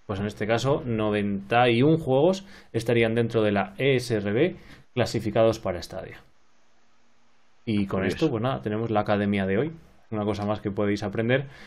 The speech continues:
Speaker 1: a indagar vosotros por vuestra cuenta y que además, oye, eh, siempre toda la comunidad ve más que, que uno solo. Si alguien de repente entra y ve algo así, pues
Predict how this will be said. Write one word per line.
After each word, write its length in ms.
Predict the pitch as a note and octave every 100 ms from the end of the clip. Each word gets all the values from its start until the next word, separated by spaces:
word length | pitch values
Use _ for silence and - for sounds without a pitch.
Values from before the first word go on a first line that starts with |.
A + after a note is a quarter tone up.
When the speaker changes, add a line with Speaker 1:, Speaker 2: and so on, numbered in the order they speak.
| - - -
Speaker 1:
a 100 | G2
indagar 360 | G2 G2 G#2
vosotros 260 | G#2+ G#2 G2+
por 140 | G#2+
vuestra 260 | G#2 G2 G2+
cuenta 380 | G#2 G#2 C#3 C#3 - -
y 80 | A2
que 80 | G2+
además, 280 | F#2+ G2 G#2
oye, 420 | F#2+ F2 - G#2+
eh, 40 |
siempre 300 | G#2 G#2+ G#2
toda 160 | G#2+ A2+
la 80 | A2
comunidad 380 | G#2 G#2+ G#2 G2+
ve 160 | A2
más 340 | G#2+ G#2+ G#2 -
que, 520 | - G2 G2 F#2+ F2+ - - - - -
que 140 | G#2+
uno 180 | G#2+ G#2+
solo. 340 | A2 A2+ B2
Si 140 | C3 G#2+
alguien 240 | G#2 G#2
de 80 | G#2
repente 380 | G2+ G#2 G2+ G#2
entra 260 | A2 G#2+
y 40 | G2
ve 140 | F#2+
algo 200 | G2+ G2+
así, 200 | G2 A2+
pues 560 | B2 A#2 F#2 - -